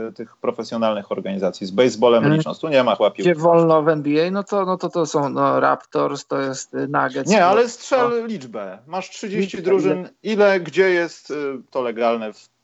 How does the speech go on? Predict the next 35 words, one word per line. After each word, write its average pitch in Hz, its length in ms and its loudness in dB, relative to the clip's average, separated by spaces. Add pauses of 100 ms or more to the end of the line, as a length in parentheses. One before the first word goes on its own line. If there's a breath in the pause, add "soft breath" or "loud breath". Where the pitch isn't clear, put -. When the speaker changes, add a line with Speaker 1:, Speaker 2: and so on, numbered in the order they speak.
(120)
Speaker 1:
jakiejś 185 280 -4
tam 180 160 -2
najmniejszej 185 480 0
formie, 113 340 0
nawet 117 220 -2
bardzo 117 300 0
kontrolowanej? 98 720 -6 (160)
Speaker 2:
No, 180 320 4 (160)
zdziwiłbym 165 520 -6
się, 165 80 -8
gdyby, 156 340 -4
gdyby 151 240 -2
to 151 100 -2
było 147 180 2
więcej 143 320 -2
niż 135 100 -6
cztery. 107 460 0 (1900)
Speaker 1:
Że 117 160 -2
można? 127 500 2 (580)
Speaker 2:
Tak. 127 360 -2 (760)
Speaker 1:
Y, 101 440 -2 (1300)
to - 100 -12
Speaker 2:
To - 20 0
znaczy, 180 260 2
musiałbym 190 260 0
to, 175 180 -2
musiałbym 175 440 0
sobie 170 200 -2
spojrzeć 165 340 2
na 165 60 -2
wszystkie 156 280 -6
stany, 156 460 -2
ale 147 220 2
tak 147 200 -8
jak, 143 100 -10